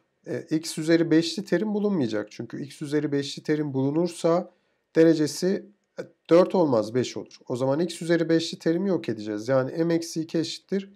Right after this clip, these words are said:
sıfır diyorum. M buradan iki geliyor. M iki geldiği anda bakın bu gitti. Geriye şu polinom kaldı. E, sabit terimine yani x'e bağlı olmayan ifadeye de eksi üç demiş. Demek ki n eksi üçtür. Bunların toplamı isteniyor. İki artı eksi üçten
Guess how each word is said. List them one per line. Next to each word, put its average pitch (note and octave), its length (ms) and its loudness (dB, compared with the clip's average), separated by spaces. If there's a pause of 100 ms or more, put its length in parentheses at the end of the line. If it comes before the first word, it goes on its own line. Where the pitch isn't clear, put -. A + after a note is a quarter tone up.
(680)
sıfır C3 520 0
diyorum. A#2 520 0 (300)
M F3 220 6
buradan D#3 260 2
iki D3 200 -2
geliyor. A#2 320 0
M F#3 80 0
iki F3+ 160 -2
geldiği D#3 320 4
anda D#3+ 240 2
bakın E3+ 280 2
bu F#3+ 80 0
gitti. D3 340 -4 (720)
Geriye C#3+ 280 4
şu E3+ 200 -6
polinom G2+ 380 0
kaldı. G#2+ 280 -6
E, C#3 80 0
sabit E3 420 2
terimine E3+ 380 2
yani C#3 360 2
x'e D#3 320 0
bağlı D#3+ 220 4
olmayan D#3 380 4
ifadeye B2 500 0
de A2 220 -10
eksi C3 320 -4
üç E3 280 -10
demiş. E3 460 -4 (580)
Demek C3 280 0
ki A#2+ 60 -4
n C#3 180 2
eksi E3 280 -2
üçtür. E3+ 500 -6
Bunların F3+ 540 2 (440)
toplamı C#3+ 440 2
isteniyor. G#2 500 -8
İki E3+ 240 0
artı C3 380 2
eksi A2 280 -8
üçten A#2+ 560 -6